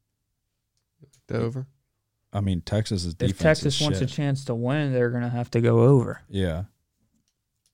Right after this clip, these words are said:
Speaker 2: Yeah, I would agree. Um, but O-, Oklahoma State's coming off a good, uh, twenty-four twenty-one win over number seventeen O-, Iowa State. So, Cyclones. We
Speaker 3: Yeah.
Speaker 2: talked about that one. Did you pick that?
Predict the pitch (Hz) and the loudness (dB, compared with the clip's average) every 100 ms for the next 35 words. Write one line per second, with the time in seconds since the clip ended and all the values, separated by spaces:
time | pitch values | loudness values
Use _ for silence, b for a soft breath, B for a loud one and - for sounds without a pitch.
0 | _ _ _ _ _ _ _ _ _ 85 | _ _ _ _ _ _ _ _ _ -2
1 | 92 95 - _ _ 95 92 87 90 95 | 0 -2 -6 _ _ -4 -4 -2 0 0
2 | 92 - _ 98 101 98 92 87 92 98 | 0 -6 _ -2 0 2 0 -2 -4 -6
3 | - _ _ _ _ - 107 - 101 - | -6 _ _ _ _ -6 -4 -2 -4 -2
4 | 107 101 104 - 98 95 90 90 87 90 | -2 0 -2 -2 -4 -2 -2 -4 -2 -2
5 | 87 87 85 - 95 90 87 92 90 87 | 0 -2 -4 -2 -4 -2 -4 -2 -2 -2
6 | 85 87 87 - 82 80 80 76 95 87 | -2 -2 -4 -6 -6 -4 -6 -8 -12 -10
7 | 82 85 80 - 82 64 - 82 78 71 | -8 -8 -8 -8 -8 -10 -8 -6 -6 -6
8 | - 80 62 - - _ _ 85 78 90 | -8 -10 -12 -14 -20 _ _ -12 -12 -12
9 | - _ _ _ - 85 - 65 78 - | -16 _ _ _ -12 -10 -10 -12 -14 -20
10 | _ _ _ _ 117 131 123 143 113 90 | _ _ _ _ -8 -6 0 0 0 -2
11 | 82 78 76 - 92 101 123 123 143 147 | -4 -6 -10 -12 -10 -6 -6 -6 -6 -8